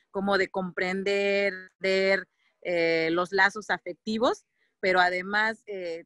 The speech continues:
dentro de la película también hablar sobre, eh, la, hablar sobre las cuestiones también tradicionales, ancestrales,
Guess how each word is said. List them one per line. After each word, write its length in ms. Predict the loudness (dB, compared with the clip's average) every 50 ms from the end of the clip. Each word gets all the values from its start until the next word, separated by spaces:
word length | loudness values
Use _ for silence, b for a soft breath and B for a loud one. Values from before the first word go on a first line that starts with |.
| _ _
dentro 400 | -6 -4 -2 -2 -2 -4 -6 -6
de 120 | -6 -4
la 120 | -4 -6 -6
película 480 | -6 -8 -8 -8 -8 -6 -4 -4 -4 -4
también 440 | -6 -10 -6 -4 -4 -4 -4 -4 -2
hablar 580 | -2 -2 0 0 0 2 4 4 4 2 0 -6
sobre, 760 | -10 -12 -12 -10 -8 -8 -8 -6 -6 -8 -8 -8 -10 -12 -14 _ _ _ _ _ _ _ _ _ _
eh, 380 | -8 -4 -2 -2 -2 -2 -4 -8 _
la, 540 | 2 6 6 8 8 8 8 8 6 6 4 -2 -12 _ _ _ _ _ _
hablar 420 | -6 -6 -4 -2 2 2 2 2 0
sobre 680 | -4 -8 -8 -8 -8 -8 -8 -8 -10 -10 -12 -12 -10 -8
las 240 | -6 -6 -6 -8 -10
cuestiones 640 | _ -10 -10 -10 -8 _ -4 -2 -2 -2 -6 -6 -6
también 760 | -6 -6 -2 -2 -2 -2 -2 -4 -6 -8 -8 -10 -12 -14 -18 _ _ _
tradicionales, 920 | 0 2 2 2 2 -2 -4 -10 -8 -2 0 0 2 2 0 -4 -6 -6
ancestrales, 960 | -8 -8 -8 -10 -12 -12 -12 -8 -4 -2 0 0 0 0 -2 -4 -6 -6 -8